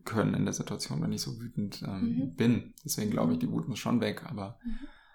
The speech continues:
Speaker 2: Mhm.
Speaker 1: wenn halt nur, wenn ich halt nur nicht Türen knallen müsste oder, oder
Speaker 2: Mhm.
Speaker 1: sowas, dann wäre es vielleicht auch schon besser.
Speaker 2: Mhm. Also das heißt, ich habe jetzt verstanden, so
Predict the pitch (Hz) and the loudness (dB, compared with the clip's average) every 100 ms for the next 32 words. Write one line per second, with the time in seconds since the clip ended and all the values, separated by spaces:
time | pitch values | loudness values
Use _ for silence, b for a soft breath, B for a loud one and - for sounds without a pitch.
0 | B B _ - 110 110 135 _ - 104 | B B _ -10 -8 -8 -12 _ -8 -6
1 | 95 95 85 101 104 104 104 101 95 - | -4 -4 -2 -2 -2 -2 -2 -4 -6 -6
2 | 104 110 104 101 - 123 113 - 101 101 | -6 -4 -2 -4 -2 0 0 -2 -2 -2
3 | 101 - - - - - - - - - | -4 -4 -4 -4 -4 -6 -8 -10 -10 -4
4 | - 226 262 - - 113 101 - - 113 | -2 0 -2 -4 -6 -6 -6 -8 -6 -4
5 | 104 104 98 107 - - _ - 220 233 | -2 -2 -2 -4 -8 -10 _ -10 -6 -6
6 | 254 - b b b b b - 220 208 | -8 -14 b b b b b -10 -8 -6
7 | 202 - - 240 - 226 - - 220 247 | -8 -10 -14 -14 -6 -6 -6 -8 -6 -6
8 | - 240 - 214 214 247 214 208 208 208 | -4 -4 -4 -4 -4 -2 -4 -4 -6 -6